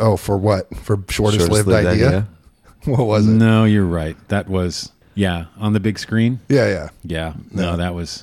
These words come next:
Speaker 1: That was it. All right. So
Speaker 3: that was
Speaker 1: the
Speaker 3: fun, though.
Speaker 1: It was fun, and maybe we will do it again. But it just occurred to me that, <laughs> well, that didn't really take. In the next category, or the next, uh, award handed out earlier today.
Speaker 2: You know, they went eight and nine, but this other team was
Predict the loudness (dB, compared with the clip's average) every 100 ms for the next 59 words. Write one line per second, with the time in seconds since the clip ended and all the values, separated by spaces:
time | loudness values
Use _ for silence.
0 | -10 -6 -6 -6 -8 -10 -18 _ _ 0
1 | 2 2 0 2 4 4 4 4 4 4
2 | 2 -4 -6 _ _ 2 2 2 -4 -6
3 | -2 0 2 2 2 2 2 2 0 -2
4 | -4 -2 0 0 0 -2 -4 -2 -2 -2
5 | -6 -6 -8 -12 -16 -16 -20 -10 -4 -2
6 | -2 -4 -6 -6 -10 -10 -12 -8 -4 -4
7 | -8 _ _ _ -4 0 0 0 -4 -6
8 | -2 -2 -2 -4 -2 -2 -2 -4 -4 -4
9 | -4 -4 -6 -10 _ -4 -2 -2 -4 -8
10 | _ _ _ _ _ -4 -2 0 0 0
11 | -2 -2 -4 -6 -6 -4 -6 -8 _ _
12 | -20 -18 -16 -14 -14 -14 -16 -14 -14 -16
13 | _ -14 -12 -10 -8 -6 -6 -6 -8 -10
14 | -10 -10 -10 -8 -8 -6 -8 -8